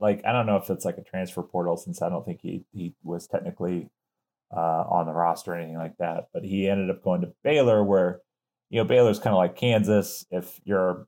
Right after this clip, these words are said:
a good player, they'll clear you. I mean, I think <laughs> that's what, like, Isaiah Austin couldn't play in the N B A, who got cleared at Baylor. Um, so, yeah, I think there's definitely some more flexible rules as far as getting guys,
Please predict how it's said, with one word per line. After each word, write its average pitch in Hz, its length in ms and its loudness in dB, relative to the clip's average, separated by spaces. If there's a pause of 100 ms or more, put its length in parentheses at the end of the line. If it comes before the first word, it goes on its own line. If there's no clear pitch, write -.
a - 80 0
good 92 420 -2 (240)
player, 95 400 4
they'll 87 220 0
clear 90 340 -2
you. 87 380 -6 (260)
I - 40 -14
mean, 180 280 -2
I - 80 -4
think 185 260 -6
<laughs> - 40 -20
that's 214 380 -2
what, 202 420 -2
like, 117 300 2
Isaiah 123 320 2
Austin 107 480 4
couldn't 101 240 0
play 110 180 4
in 104 60 4
the 101 100 2
N 104 120 2
B 95 140 2
A, 98 400 4 (720)
who 349 100 -8
got - 180 2
cleared 110 240 4
at 90 100 -4
Baylor. - 380 -2 (240)
Um, 185 560 2 (1600)
so, 101 400 6
yeah, 139 200 6
I 131 60 6
think 170 220 2
there's 110 220 2
definitely 101 380 2
some 90 380 -2
more 98 200 4
flexible 92 600 -2
rules 92 340 0
as 87 120 -12
far 85 180 -2
as 82 80 -8
getting 87 220 -6
guys, 90 420 -4